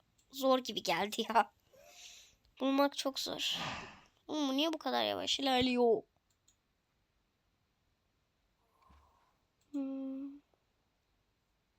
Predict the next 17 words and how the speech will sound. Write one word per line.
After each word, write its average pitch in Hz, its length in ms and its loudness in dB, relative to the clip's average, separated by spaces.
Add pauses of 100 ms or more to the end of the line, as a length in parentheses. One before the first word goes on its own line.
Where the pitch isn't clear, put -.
(1600)
Ben 233 260 -4
ne 415 140 2 (120)
arıyordum? 247 340 -4 (1700)
<coughs> - 720 6
Kafam 294 420 0
gitti - 320 -8
ya. - 180 -6 (220)
Balçık 254 420 0
bloğu 247 280 2
arıyordum. 220 440 -2 (2500)
Hmm. 269 600 -10 (1500)
Balçık 240 440 2
bloğu 262 300 2
hanımefendi, 247 920 -2
bey 233 140 2
mi, 247 500 -4
ne? 247 240 0